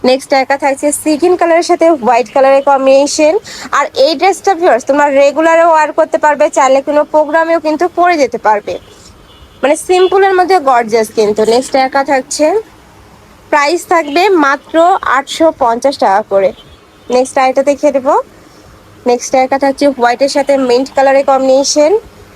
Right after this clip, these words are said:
প্রাইস থাকবে সেম, মাত্র আটশো পঞ্চাশ টাকা করে। নেক্সট আরেকটা ডিজাইন দেখিয়ে দিচ্ছে। এই ডিজাইনের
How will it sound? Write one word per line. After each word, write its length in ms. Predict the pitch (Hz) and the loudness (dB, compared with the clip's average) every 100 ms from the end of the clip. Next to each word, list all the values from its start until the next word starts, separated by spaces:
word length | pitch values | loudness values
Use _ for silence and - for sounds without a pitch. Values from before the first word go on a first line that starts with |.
| - | -6
প্রাইস 340 | - 277 311 - | 0 0 0 -2
থাকবে 280 | 320 277 330 | -4 -2 -2
সেম, 320 | 330 311 381 | 0 2 2
মাত্র 300 | 285 269 302 | 0 0 0
আটশো 360 | 269 269 311 285 | 0 -2 -4 -2
পঞ্চাশ 360 | 262 254 269 269 | -2 0 -2 0
টাকা 220 | 208 202 | 0 0
করে। 260 | 208 202 | 0 0
নেক্সট 240 | 220 247 269 | 0 0 0
আরেকটা 280 | 254 262 269 | 0 0 -2
ডিজাইন 320 | 269 269 269 | 0 0 0
দেখিয়ে 280 | 277 277 254 | 0 -2 -2
দিচ্ছে। 320 | 262 - 381 466 - - - - - | -2 -2 -2 -2 -8 -20 -20 -12 -2
এই 120 | 262 | 0
ডিজাইনের 360 | 311 294 339 | 2 2 2